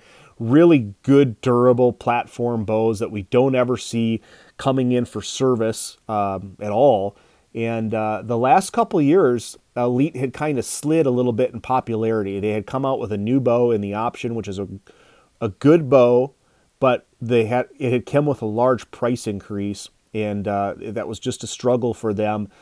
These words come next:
Um, there was a little bit in the dwell zone that was shorter than their previous bows.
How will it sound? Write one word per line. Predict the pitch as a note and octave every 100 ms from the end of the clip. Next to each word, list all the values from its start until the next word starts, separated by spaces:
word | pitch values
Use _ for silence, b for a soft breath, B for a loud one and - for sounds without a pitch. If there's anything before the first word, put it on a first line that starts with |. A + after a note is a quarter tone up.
| b b b
Um, | G2+ G#2
there | G#2 A2
was | G2+
a |
little | G2+ A2 C3+ C#3
bit | G#2+ B2 A#2 -
in | A2
the | G#2+
dwell | A2 A2 A#2+
zone | G#2+ A#2 A#2
that | A#2
was | A#2
shorter | - - A#2 A2+ A2
than | G#2+
their | G#2+
previous | G2 - A#2 A2 A2+ -
bows. | - A2 G#2+ G#2+